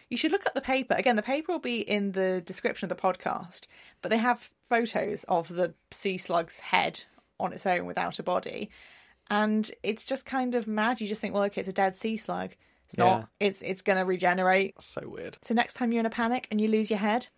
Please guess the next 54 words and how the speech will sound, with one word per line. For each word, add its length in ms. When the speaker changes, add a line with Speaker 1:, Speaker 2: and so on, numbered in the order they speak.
Speaker 1:
at 100
least 220
be 100
like 180
a 40
sea 220
slug 320
and 140
carry 300
on 120
regardless. 680
What 180
have 120
you 120
got 220
for 80
me 120
this 220
week? 340
Is 140
it 260
other 240
things 380
that 100
regenerate 600
from 100
decapitating 680
themselves? 720
Speaker 2:
No. 340
No. 120
Speaker 1:
Oh, 140
how 240
Speaker 2:
Bit 100
Speaker 1:
odd. 120
Speaker 2:
different. 180
Yeah. 200
I'm 120
gonna 100
start 200
with 140
another 160
question, 540
'cause 160
Speaker 1:
Ooh. 20
Speaker 2:
I've 120
got 120
a 60
taste 260
for 140
it. 100
What 180
is 80
the 80
answer 460